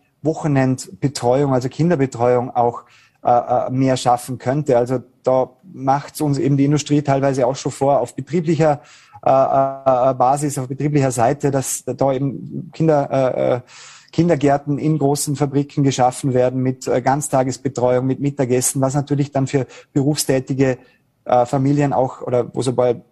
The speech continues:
beide berufstätig sein müssen oder wollen, äh, einfacher macht. Und, äh, das fehlt uns im Tourismus ein wenig. Und da müssen wir uns jetzt einfach wirklich auf die Hinterfüße stellen und das in erster Linie auch, äh, äh, sozusagen selber bewältigen, also auf betrieblicher Ebene.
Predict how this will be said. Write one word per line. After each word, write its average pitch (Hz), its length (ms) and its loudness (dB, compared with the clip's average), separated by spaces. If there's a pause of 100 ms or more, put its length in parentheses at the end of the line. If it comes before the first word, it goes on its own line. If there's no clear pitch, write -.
beide 139 280 2
berufstätig 127 680 -2
sein 127 320 0
müssen 147 420 0
oder 127 240 0
wollen, 131 300 0 (320)
äh, 123 60 4
einfacher 139 600 0
macht. 120 420 0 (360)
Und, 143 260 2
äh, 131 160 0
das 127 260 0
fehlt 147 300 0
uns 135 160 -2
im 139 100 0
Tourismus 123 480 -2
ein 113 200 -4
wenig. 101 240 -6
Und 120 260 -8
da 127 60 2
müssen 147 220 0
wir 151 40 2
uns 143 100 2
jetzt 139 140 -2
einfach 135 220 0
wirklich 139 260 0
auf 131 80 -4
die - 80 -6
Hinterfüße 135 500 -2
stellen 131 300 0
und 139 160 -2
das 131 220 -2 (260)
in 139 120 0
erster 139 280 2
Linie 139 320 2
auch, 127 260 0
äh, - 40 -8 (720)
äh, 120 40 -10
sozusagen 123 520 -4
selber 139 260 0
bewältigen, 131 500 0
also 123 140 0
auf 120 80 -8
betrieblicher 143 500 -2
Ebene. 131 340 0